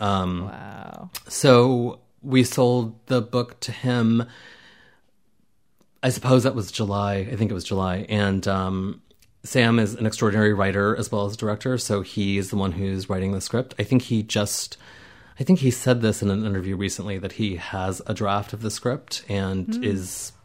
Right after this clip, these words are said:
Speaker 1: looking forward to getting it made. Um, Julia Roberts, with whom he worked on this show Homecoming, will
Speaker 2: Mm-hmm.
Speaker 1: star as Amanda, who is the visiting vacationer in the
Speaker 2: The
Speaker 1: novel.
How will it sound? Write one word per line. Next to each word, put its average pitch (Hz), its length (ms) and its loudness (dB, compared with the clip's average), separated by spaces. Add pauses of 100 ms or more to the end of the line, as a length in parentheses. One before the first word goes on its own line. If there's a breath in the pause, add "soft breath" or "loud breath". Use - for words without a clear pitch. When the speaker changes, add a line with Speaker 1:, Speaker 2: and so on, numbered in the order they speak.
(120)
Speaker 1:
looking 101 320 -2
forward 95 420 -4
to 98 480 -4
getting 101 260 -6
it 98 140 -8
made. 104 380 -4 (520 loud breath)
Um, 92 560 2
Julia 107 320 4
Roberts, 104 800 -2 (240)
with 110 200 2
whom 110 160 4
he 104 100 0
worked 98 340 -2
on 95 300 -4
this 98 160 -8
show 95 220 -4
Homecoming, 113 600 2
will 98 480 0
Speaker 2:
Mm-hmm. 185 80 -6
Speaker 1:
star 95 540 0 (120)
as 95 400 -2
Amanda, 101 580 0 (200)
who 98 200 -4
is 95 220 -8
the 92 380 -4 (520 loud breath)
visiting 104 540 0
vacationer 101 800 -4
in 104 120 -2
the 98 80 0
Speaker 2:
The 101 60 -4
Speaker 1:
novel. 98 540 0